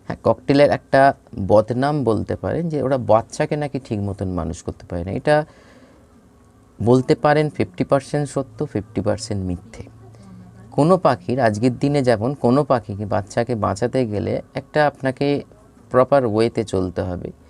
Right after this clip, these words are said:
এরকম নয় যে মার্কেটে এটা দেখা যাচ্ছে না, যে যারা আমাদের এই ফিল্ডে এটা দেখা যাচ্ছে না, শুধু ককটেল বার্ডসই এক-, মানে বেবি চিক্স যেটা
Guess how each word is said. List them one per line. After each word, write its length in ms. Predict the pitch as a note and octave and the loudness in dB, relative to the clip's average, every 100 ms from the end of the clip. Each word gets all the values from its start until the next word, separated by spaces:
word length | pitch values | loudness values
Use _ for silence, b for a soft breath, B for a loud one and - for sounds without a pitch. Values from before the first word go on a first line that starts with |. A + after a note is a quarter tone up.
| b - | b -2
এরকম 360 | A#2+ C3 C3 | 2 4 2
নয় 260 | D3 A#2 A#2+ | 0 0 -2
যে 100 | C3+ | -2
মার্কেটে 500 | A2+ A2 G#2+ A#2+ A#2+ | 0 0 -2 -2 -2
এটা 160 | G#2 C3 | 0 0
দেখা 240 | C3 B2 | 0 0
যাচ্ছে 340 | A2+ F#2 - | 0 0 -6
না, 160 | F#2+ C3 | -8 -8
যে 180 | F#3 C#3 | -8 -4
যারা 260 | A#2 A#2 | 0 2
আমাদের 300 | A2+ A#2 A#2+ | 2 2 2
এই 180 | G2+ A2 | 2 -2
ফিল্ডে 380 | B2 C3 B2+ B2 | 0 -2 0 0
এটা 140 | A#2 | 0
দেখা 240 | C3+ B2+ A#2+ | 0 0 -2
যাচ্ছে 180 | A2+ B2+ | -4 -4
না, 60 | |
শুধু 200 | C3 D3 | -2 -4
ককটেল 440 | C#3 C3+ - D3+ C#3+ | 0 0 2 0 2
বার্ডসই 480 | C#3 C3 - D3+ | 0 -2 -4 -4
এক-, 160 | B2+ - G2+ | -4 -6 -4
মানে 180 | A2 | -2
বেবি 400 | G#2 A2+ A2+ B2+ A#2+ | 0 0 2 0 -2
চিক্স 340 | - C3+ - | -4 -6 -10
যেটা 320 | - G#2 A#2+ | -8 -6 -6